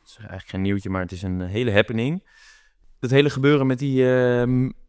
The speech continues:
die ownership statements. Zie ik veel voorbij komen en is volgens mij, eh, houdt de scene een beetje in zijn greep.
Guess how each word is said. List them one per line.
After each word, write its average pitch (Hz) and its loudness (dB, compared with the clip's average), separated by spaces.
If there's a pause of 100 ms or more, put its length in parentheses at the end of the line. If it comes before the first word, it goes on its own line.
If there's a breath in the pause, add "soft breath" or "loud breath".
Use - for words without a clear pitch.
(220)
die 127 0
ownership 123 0
statements. 92 -4 (960)
Zie - -6
ik 101 -6
veel 113 -2
voorbij 107 2
komen 104 0
en 101 -6
is 104 -8
volgens 104 -8
mij, 101 -2 (160)
eh, 101 -12
houdt 101 -6
de 104 -12
scene 110 -8
een 107 -4
beetje 104 -4
in 104 -6
zijn 92 -8
greep. 110 -4